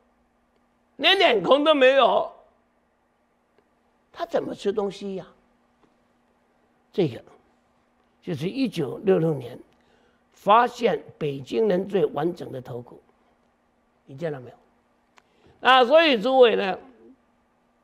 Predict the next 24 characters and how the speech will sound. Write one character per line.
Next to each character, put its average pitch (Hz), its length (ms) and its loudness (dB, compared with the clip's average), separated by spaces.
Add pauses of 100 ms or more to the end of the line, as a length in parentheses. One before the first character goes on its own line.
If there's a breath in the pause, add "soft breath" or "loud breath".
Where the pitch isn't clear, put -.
(680)
这 254 200 2
是 240 100 6
一 226 80 0
个 226 100 2
很 151 160 -4
大 185 140 0
的 151 100 -2
矛 147 200 -6
盾， 147 180 -4 (680)
很 247 360 4
难 285 260 4
解 196 220 -4
释 220 240 2
的。 208 260 4 (680 soft breath)
怎 220 120 4
么 277 140 6
我 254 180 8
们 233 180 6
的 247 360 6 (1900)
老 262 240 6
祖 220 140 2
宗 226 260 4
一 269 200 2
呢， 196 200 2